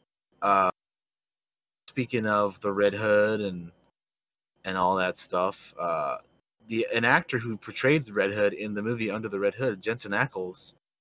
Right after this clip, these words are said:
is joining the cast of The Boys season three.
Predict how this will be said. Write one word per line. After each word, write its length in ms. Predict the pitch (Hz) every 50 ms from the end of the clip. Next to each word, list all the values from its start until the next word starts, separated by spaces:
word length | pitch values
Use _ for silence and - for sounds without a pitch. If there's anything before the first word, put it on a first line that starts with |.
| _ _ _ _ _ _ _ -
is 200 | 135 131 123 120
joining 640 | - - 160 196 208 202 170 139 127 120 113 113 - _ _ _ _ -
the 100 | 127 120
cast 440 | - - 185 185 185 170 - -
of 140 | 165 139 127
The 100 | 135 135
Boys 520 | 123 120 160 185 190 180 160 143 135 123 -
season 500 | - - - 202 190 156 151 135 113 104
three. 580 | - - 131 160 202 202 151 131 131 143 147